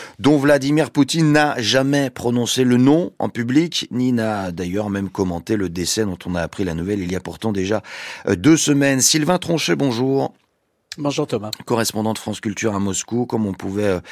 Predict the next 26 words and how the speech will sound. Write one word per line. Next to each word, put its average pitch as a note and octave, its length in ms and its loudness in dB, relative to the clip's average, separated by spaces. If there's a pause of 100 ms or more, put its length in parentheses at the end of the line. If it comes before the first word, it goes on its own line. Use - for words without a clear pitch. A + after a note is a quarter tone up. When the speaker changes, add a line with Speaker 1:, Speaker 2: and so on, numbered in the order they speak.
(280)
Speaker 1:
s'y - 200 2
attendre, B2+ 320 2
Vladimir B2+ 440 2
Poutine D#3+ 320 2
a D3 80 6
donc E3 220 2
de D3 140 2
nouveau F#3 500 4
averti D#3+ 420 2
les C3 220 4
Occidentaux, D#3 800 4
Sylvain, C#3 460 0
contre B2+ 340 -2
une B2 300 2 (380)
menace D#3 600 4
réelle D3 400 2
de B2 120 2
guerre C#3+ 520 4
nucléaire A#2 480 0
en A2+ 120 -2
cas A#2 160 0
d'escalade G#2+ 440 -2
du G2 140 -8
conflit F2+ 320 -6
en F#2+ 100 -4
Ukraine. C#2+ 380 -12